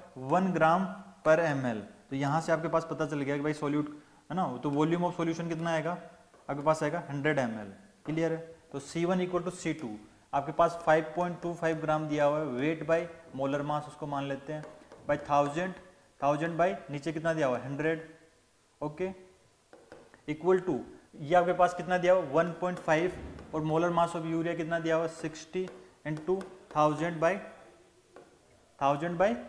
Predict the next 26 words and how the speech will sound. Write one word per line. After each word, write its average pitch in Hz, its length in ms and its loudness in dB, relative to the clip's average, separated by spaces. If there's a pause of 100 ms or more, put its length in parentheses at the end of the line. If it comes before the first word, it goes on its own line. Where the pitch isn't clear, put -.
(120)
कितना 160 220 -6
मान 165 160 0
लेते 120 160 -2
हैं, 113 140 -8 (640)
thousand 151 340 0
by 214 180 2 (600)
हंड्रेड, 113 340 -6 (1000)
ओके, 143 240 -14
ये - 840 -16
भी 139 100 -10
तो 147 100 -4
वही 160 120 0
दिया 156 180 0
हुआ 196 160 0
है, - 120 -12 (1080)
both 156 260 0
solution 170 340 -2
are 143 140 0
same, 127 220 -6
तो 131 80 -4
यहाँ 135 320 -2
से 175 160 -2
ये 175 160 0
cancel 175 380 -4
हो 170 120 0
गया, 170 200 -2